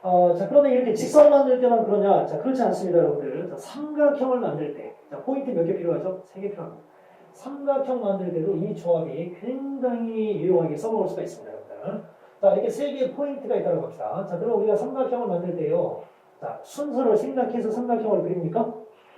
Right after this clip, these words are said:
나는 이렇게, 이렇게, 이렇게 그릴 거야. 나는 또 이렇게, 이렇게, 이렇게 그릴 거야. 또는 뭐 이렇게, 이렇게, 이렇게 그릴 거야. 이렇게 순서를 생각해서 삼각형 그리는 거 아니죠?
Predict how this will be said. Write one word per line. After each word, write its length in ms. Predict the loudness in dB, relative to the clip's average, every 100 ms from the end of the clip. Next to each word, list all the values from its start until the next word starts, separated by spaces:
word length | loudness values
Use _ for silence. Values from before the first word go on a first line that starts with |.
| _ -6
나는 360 | -2 -2 -4
이렇게, 300 | -2 -2 0
이렇게, 260 | -2 -2 -2
이렇게 240 | -2 -2
그릴 220 | 0 -2 -2
거야. 180 | -8 -12 -8
나는 200 | -4 -2
또 80 | -2
이렇게, 320 | -2 -2 -2
이렇게, 260 | -4 -4 -6
이렇게 220 | -6 -4
그릴 160 | -4 -4
거야. 140 | -8
또는 220 | -4 -2 -2
뭐 100 | -2
이렇게, 300 | -2 -2 -4
이렇게, 220 | -4 -2
이렇게 240 | 0 2
그릴 180 | 4 4
거야. 160 | 4 2
이렇게 420 | 2 0 0 -2 -8 -18 _
순서를 400 | -6 0 2 2
생각해서 520 | 2 0 0 -2 -2
삼각형 500 | -2 -2 -2 -2 -2
그리는 260 | -2 0 2
거 60 | 2
아니죠? 520 | 2 0 0 0